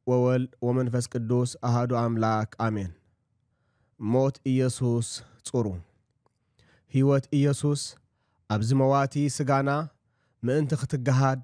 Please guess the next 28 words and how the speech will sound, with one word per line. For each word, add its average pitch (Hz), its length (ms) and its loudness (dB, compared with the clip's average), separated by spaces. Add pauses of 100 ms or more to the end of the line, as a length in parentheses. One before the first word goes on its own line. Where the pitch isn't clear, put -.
ኩሉ 143 240 0
ሳዕ 131 340 0
ሞት 123 280 0
ኢየሱስ 120 520 -2
ኣብ 120 160 -2
ስጋና 117 340 0 (100)
ንጸውር 107 400 -2
ኣለና። 98 320 -2 (680)
ማለት 131 400 2 (460)
ህይወት 147 340 4
ኢየሱስ 147 500 0 (1000)
ኣብቲ 127 220 2 (120)
መዋቲ 151 400 2
ስጋና 151 360 0 (100)
ምእንቲ 143 260 -2
ክትገሃድሲ 135 600 0 (720)
ንሕና 143 200 2 (120)
ብህይወት 143 440 2
ዘለና 143 340 2 (120)
ምእንቲ 127 320 -4
ኢየሱስ 139 400 0
ኩሉ 180 260 -4
ሳዕ 147 240 0
ናብ 135 180 0
ሞት 131 200 -2
ኣሕሊፎም 127 440 -2
ይህቡና 117 300 0
ኣለዉ። 110 280 0